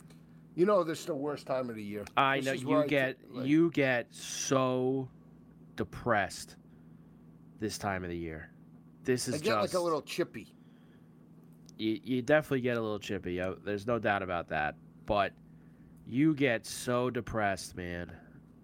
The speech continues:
Speaker 2: at this time of the year. It's just
Speaker 1: I mean, uh, college basketball, I don't mind, but I don't get up for it as much as I did back in the day. Like, I mean, college basketball, I watch. And, you know, I will say this. You know what?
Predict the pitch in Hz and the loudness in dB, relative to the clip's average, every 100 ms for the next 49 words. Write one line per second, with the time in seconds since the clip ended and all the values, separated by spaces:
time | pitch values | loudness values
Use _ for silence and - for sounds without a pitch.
0 | - 95 104 92 95 87 85 82 85 87 | -10 -8 -6 -8 -6 -6 -6 -8 -8 -8
1 | 87 - - - - - - - - - | -10 -14 -20 -20 -20 -20 -20 -20 -18 -16
2 | - - - - 226 277 277 - 214 - | -14 -14 -12 -4 0 2 0 -4 -10 -6
3 | - 403 415 147 175 190 190 196 190 170 | 0 0 0 0 4 4 2 -2 2 4
4 | 165 156 131 147 151 160 160 156 175 196 | 4 2 0 2 4 2 0 0 2 4
5 | 247 220 214 190 175 170 175 160 147 127 | 2 0 2 4 4 2 0 0 0 2
6 | 147 147 139 117 131 110 90 123 113 120 | 0 0 -2 -2 -2 -2 -4 -4 -4 -2
7 | 120 120 117 110 98 113 113 101 - - | -2 -4 -6 -8 -4 -4 -4 -8 -14 2
8 | 156 160 202 220 220 - 311 302 - 190 | 4 4 0 -2 -4 -2 -2 -2 0 2
9 | 165 - 139 131 117 98 131 147 - - | 2 -2 -2 -2 -2 0 2 2 0 -10
10 | - - - - - - 196 214 208 214 | -14 -20 -20 -20 -20 -2 2 4 2 0
11 | 233 214 - - 202 190 170 202 240 214 | -4 -12 -12 0 4 4 4 2 2 2
12 | - 202 180 151 - 165 190 233 277 | 2 0 0 -2 -6 -2 0 2 0